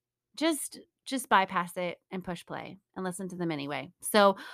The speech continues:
I can't wait for you guys to hear Friday's episode. It's going to be about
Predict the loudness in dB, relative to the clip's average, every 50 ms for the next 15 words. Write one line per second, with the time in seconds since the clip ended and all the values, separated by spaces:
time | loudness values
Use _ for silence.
0 | -16 -14 8 12 12 12 12 10 6 4 6 6 6 4 4 4 2 0 0 2
1 | 4 6 6 6 6 4 2 0 2 2 2 4 8 8 10 10 10 8 6 4
2 | 4 4 0 2 4 4 6 6 4 2 0 -2 -2 -2 0 0 0 -2 -4 -6
3 | -4 0 0 2 2 2 0 0 2 6 10 12 12 12 12 12 8 4 -2